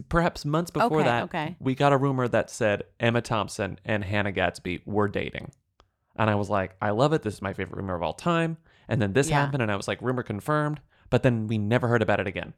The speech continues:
Speaker 2: But not quite confirmed because, n-, you know.
Speaker 1: Right, it wasn't confirmed at all. But in
Speaker 2: Not
Speaker 1: my
Speaker 2: really
Speaker 1: mind, they
Speaker 2: confirmed.
Speaker 1: dated, and then it lasted, and then it fizzled, and whatever.
Speaker 2: Uh.
Speaker 1: She was just having a good time.
Speaker 2: Uh-huh.
Speaker 1: How funny
Speaker 2: Maybe
Speaker 1: is
Speaker 2: you're,
Speaker 1: that?
Speaker 2: yeah, maybe they were just friends hanging out.
Speaker 1: Sure,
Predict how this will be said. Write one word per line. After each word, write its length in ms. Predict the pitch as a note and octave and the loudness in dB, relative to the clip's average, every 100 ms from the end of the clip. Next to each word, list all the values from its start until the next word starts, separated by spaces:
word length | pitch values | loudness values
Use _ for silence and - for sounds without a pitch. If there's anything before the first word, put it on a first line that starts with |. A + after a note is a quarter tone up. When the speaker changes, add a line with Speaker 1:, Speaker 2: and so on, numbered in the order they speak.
| _ | _
Speaker 2:
But 140 | D#4+ C4 | -2 2
not 280 | D4+ C4 | 4 4
quite 300 | - A3+ F#3+ | 4 4 4
confirmed 560 | - G3 F#3 C4+ C4 G3+ | 0 -6 -6 -2 0 0
because, 420 | D#3 - E3+ D#3 | -4 -2 0 0
n-, 200 | D#3 F3 - | -4 -8 -8
you 160 | F3+ | -6
know. 240 | D3+ F2 - - | -6 -6 -8 4
Speaker 1:
Right, 200 | C3+ B2+ | 6 8
it 60 | |
wasn't 200 | F3 F#3 | 6 4
confirmed 300 | D#3 D3+ C3 | 2 2 2
at 80 | G#2 | 2
all. 200 | G2 - | 0 0
But 120 | - - | 0 4
in 100 | E3 | 6
Speaker 2:
Not 100 | - | 6
Speaker 1:
my 100 | A#2+ | 6
Speaker 2:
really 100 | A2+ | 6
Speaker 1:
mind, 380 | C3 C#3 G#2+ G2+ | 6 6 4 4
they 160 | G2 G#2+ | 4 4
Speaker 2:
confirmed. 60 | |
Speaker 1:
dated, 420 | G2+ G2 F#2 F#2+ G2+ | 6 6 4 4 2
and 120 | A#2+ | 2
then 100 | D3+ | 2
it 120 | F#3 | 2
lasted, 360 | F3 E3 D#3 D#3+ | 4 2 2 0
and 60 | D3+ | 0
then 80 | D3 | 0
it 80 | C3 | 2
fizzled, 420 | C3 B2 B2 A#2+ | 2 4 4 4
and 120 | B2 | 2
whatever. 540 | C3+ A#2 F#2+ C3 G#2 - _ _ _ | 2 2 0 -4 -6 -10 _ _ _
Speaker 2:
Uh. 240 | F3+ E3+ | -6 -4
Speaker 1:
She 80 | E3 | -4
was 80 | F#3+ | -4
just 120 | G#3 | -2
having 160 | G3 D3+ | -2 0
a 40 | |
good 140 | B2+ A2+ | 0 0
time. 380 | A#2 A2 C#3 E3 _ _ - | 0 0 -2 -6 _ _ -8
Speaker 2:
Uh-huh. 380 | G#3 F#3+ F3 F3 _ _ _ _ | -6 -4 -4 -8 _ _ _ _
Speaker 1:
How 200 | - A3+ | -2 0
funny 260 | - - A3 | 2 4 6
Speaker 2:
Maybe 140 | A3 | 4
Speaker 1:
is 80 | A#3 | 2
Speaker 2:
you're, 140 | A#3 - | 2 0
Speaker 1:
that? 120 | E2+ | -4
Speaker 2:
yeah, 180 | D3+ E3+ | -8 -4
maybe 200 | C#4+ D#4 | 0 0
they 120 | D#4+ | -2
were 60 | D#4+ | -4
just 180 | E4 D4+ | -6 -8
friends 600 | - B3 D4 B3+ F3 C#3 | -8 -4 -2 -2 -4 -6
hanging 220 | F3 F#3+ | -6 -4
out. 380 | F#3+ G3 D#3 - _ _ _ _ _ | -6 -6 -6 -8 _ _ _ _ _
Speaker 1:
Sure, 560 | - C4+ A3+ C3+ G#2 | -2 2 4 2 0